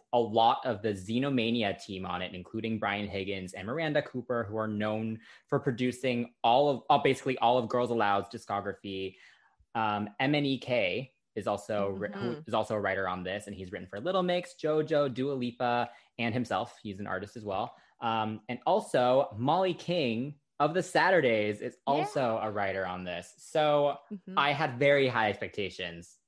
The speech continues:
Speaker 1: when I
Speaker 2: Same.
Speaker 1: went to listen to the song, but I have to say that I was kind of disappointed. Um, it just doesn't feel like it. I feel like you can tell it wasn't written for Steps. Like, you can, like,
Speaker 2: Right.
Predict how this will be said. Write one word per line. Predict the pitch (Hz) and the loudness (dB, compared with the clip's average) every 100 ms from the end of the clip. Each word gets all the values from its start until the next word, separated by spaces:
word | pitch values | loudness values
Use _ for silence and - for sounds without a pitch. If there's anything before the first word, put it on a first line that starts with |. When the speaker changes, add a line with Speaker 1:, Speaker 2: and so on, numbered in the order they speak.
| _ _ _ | _ _ _
Speaker 1:
when | 113 95 90 87 | -6 -6 -6 -8
I | 80 90 | -6 -6
Speaker 2:
Same. | |
Speaker 1:
went | 95 98 | -6 -8
to | 95 | -12
listen | 90 92 | -14 -16
to | 92 | -16
the | 92 | -14
song, | - 90 87 | -10 -10 -8
but | 95 | -6
I | 101 | -6
have | - - 123 127 - | -8 -6 -4 -4 -8
to | 139 | -14
say | - - 139 139 131 | -14 -10 -8 -6 -4
that | 120 - | -6 -4
I | 127 139 | -4 -4
was | 143 | -6
kind | - 131 147 | -6 -4 -2
of | 147 113 | -4 -4
disappointed. | 123 123 143 - 123 127 123 101 98 - - - - _ | -4 -2 -6 -4 -4 0 2 2 0 -4 -18 -18 -20 _
Um, | 110 113 113 110 107 107 - _ _ _ _ _ _ - _ - | 0 4 2 2 -4 -10 -16 _ _ _ _ _ _ -20 _ -10
it | 123 | -6
just | 165 - | -6 0
doesn't | 151 151 151 - | 2 2 -2 -6
feel | - 165 | -2 2
like | 160 131 | 4 2
it. | 120 - _ | -2 -4 _
I | 123 | -2
feel | - 185 | 2 2
like | 160 | 4
you | 151 | 2
can | 139 - | 0 -2
tell | - 151 131 | 0 2 2
it | 110 | 2
wasn't | 113 117 107 | 0 0 0
written | 139 123 | 0 0
for | 107 110 | -4 -6
Steps. | - 127 - - - | 0 -2 -2 -14 -8
Like, | 120 101 | -4 -4
you | 117 | -4
can, | 113 107 _ - | -4 -8 _ -6
like, | 110 101 - _ 190 | -4 -4 -12 _ -12
Speaker 2:
Right. | 196 190 175 160 | -10 -10 -12 -14